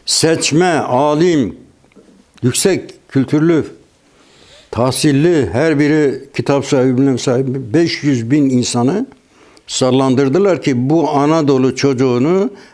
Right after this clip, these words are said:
esmer, kara gözlü çocuğu sarışın, efendim, mavi gözlü İngiliz yaparlar.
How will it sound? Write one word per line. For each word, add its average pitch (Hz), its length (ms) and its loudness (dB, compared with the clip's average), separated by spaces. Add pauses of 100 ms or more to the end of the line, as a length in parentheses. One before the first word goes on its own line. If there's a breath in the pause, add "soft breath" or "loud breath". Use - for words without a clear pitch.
esmer, 139 540 0
kara 139 240 2
gözlü 123 380 0
çocuğu 151 600 0 (560 loud breath)
sarışın, 190 1000 0 (580 soft breath)
efendim, 139 460 2
mavi 156 500 2
gözlü 156 540 0
İngiliz 147 460 -2
yaparlar. 87 520 -6